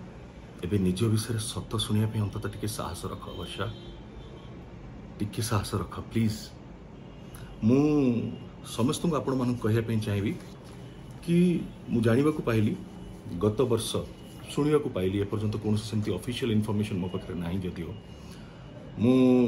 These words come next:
ଶୁଣିବାକୁ ପାଇଲି, ଜାଣିବାକୁ ପାଇଲି କି ମ୍ୟାଡାମ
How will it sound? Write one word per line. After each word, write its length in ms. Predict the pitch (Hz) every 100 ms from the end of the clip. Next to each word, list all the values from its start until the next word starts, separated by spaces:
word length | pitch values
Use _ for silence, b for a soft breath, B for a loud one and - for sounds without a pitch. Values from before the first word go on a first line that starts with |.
| 104 -
ଶୁଣିବାକୁ 340 | - 120 123 120 110
ପାଇଲି, 220 | 104 110 113
ଜାଣିବାକୁ 280 | 101 104 110
ପାଇଲି 240 | 98 92 120 113
କି 120 | 160 160 - - - - - - - - - - - 110
ମ୍ୟାଡାମ 220 | 107